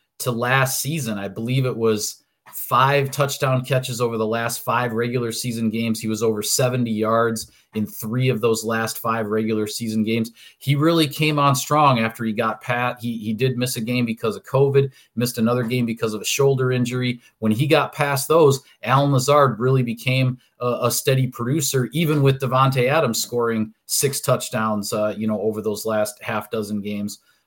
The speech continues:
of the regular season last year. So the opportunity is knocking for Allen Lazard, no question about it. And then you mentioned with Randall Cobb, people forget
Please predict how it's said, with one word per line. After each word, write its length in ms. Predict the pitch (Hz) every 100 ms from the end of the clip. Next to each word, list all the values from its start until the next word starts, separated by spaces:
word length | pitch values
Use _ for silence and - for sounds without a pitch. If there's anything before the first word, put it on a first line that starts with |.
| -
of 120 | 107
the 60 | 107
regular 380 | 113 110 107
season 420 | 101 - 120 107 104
last 380 | 101 98 -
year. 140 | 101 95
So 280 | - 101 - - _
the 140 | 113 123
opportunity 640 | 139 156 135 156 143 135
is 140 | 123
knocking 420 | 120 123 131 131 120
for 180 | 117
Allen 300 | 110 113 113
Lazard, 540 | 110 104 110 110 110 110 _ _
no 160 | - 120
question 400 | - 123 - 117
about 240 | 107 117
it. 100 | 107
And 120 | 101 120
then 120 | 123
you 120 | 135
mentioned 360 | 139 135 - 123
with 180 | 113
Randall 340 | 107 123 127 113
Cobb, 420 | - 139 127 107 _ _ _ _ _ _ _ _ _ _
people 280 | 165 - 220
forget 800 | - 143 147 175 127 117 135